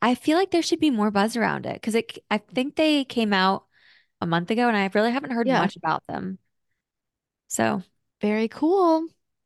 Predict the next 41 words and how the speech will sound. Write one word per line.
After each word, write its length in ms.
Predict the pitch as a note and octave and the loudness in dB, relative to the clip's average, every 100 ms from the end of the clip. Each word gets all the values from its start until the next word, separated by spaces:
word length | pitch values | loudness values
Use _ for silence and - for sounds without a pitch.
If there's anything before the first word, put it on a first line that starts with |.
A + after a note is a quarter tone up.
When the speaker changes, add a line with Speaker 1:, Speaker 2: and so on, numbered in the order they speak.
| _ | _
Speaker 1:
Yep. 180 | G#3+ - _ - | -8 -8 _ -4
There 160 | G3 | 0
you 100 | F#3+ | 0
have 240 | F#3+ F3+ F#3 | 0 0 -2
it. 180 | F#3 - | -4 -4
So 160 | F#3+ | -2
we 120 | F#3+ | 0
have 320 | F3+ F3 F3 - - - - - _ _ | 2 0 -2 -6 -20 -20 -20 -20 _ _
cottage 340 | - G#3 G#3 | 2 2 0
cheese 440 | - A3+ G#3+ A3 - | -2 0 2 2 -2
plus 640 | - F#3 F3+ - - - _ - | -2 -2 -2 -6 -10 -12 _ -6
little 140 | F3+ | -4
pickles. 760 | G3 F#3 A3 A#3+ B3 - - - - - | -4 -2 0 0 -2 -6 -8 -12 -20 -8
How 120 | - | -2
do 60 | D4 | 0
you 80 | D4+ | 0
pronounce 340 | A3+ G3+ A#3 | 0 0 2
Speaker 2:
<laughs> 20 | |
Speaker 1:
those? 280 | C4+ C#4 C4+ | 2 2 2
Cornichinis? 880 | - G#3+ A3 - E3+ G3+ B3+ - - _ _ _ - - | -2 -2 -2 -2 -2 0 -2 -6 -10 _ _ _ -6 -2
Speaker 2:
Cornichons? 800 | A3 B3 D4 D4+ D#4+ D#4+ - - - | 0 0 -2 -2 -4 -10 -16 -18 -4
I 120 | F3+ | -2
don't 140 | A3 C#4+ | -2 -2
know. 320 | C#3 G#3+ A#3 _ _ - | -2 -2 -6 _ _ -2
Speaker 1:
Cottage 280 | A3+ B3 - | 0 0 0
cheese 240 | C4+ A#3+ | 2 2
with 140 | A#3+ | 0
cornichons. 800 | - A3 G3+ G3+ G#3 G#3+ C4 - - _ _ | 0 0 2 2 0 0 -2 -6 -8 _ _
Um, 300 | G#3+ G3+ F#3+ | -4 0 0
just 180 | F#3 F#3+ | 0 -4
a 40 | G3 | -2
fancy 260 | F#3+ F#3 | -2 0
way 120 | G3 | 0
of 60 | F#3+ | 2
saying 220 | A3+ B3 | 0 0
pickles. 400 | G#3+ - G#3+ D4 - | -2 0 0 -2 -4
Speaker 2:
<laughs> 100 | - | 0
Speaker 1:
And 680 | A3+ A3 A3 A3 A3 A3+ A3+ A3+ - | 2 4 4 4 2 0 -8 -14 0
the 120 | A3+ | 2
Meta 640 | G#3 F3+ E3+ F#3+ G#3 G#3+ G#3 | 4 2 4 4 4 2 0
Ray-Ban 760 | F3+ F3 F#3+ G3 G3 G3+ G#3 | -2 0 0 0 0 -4 -6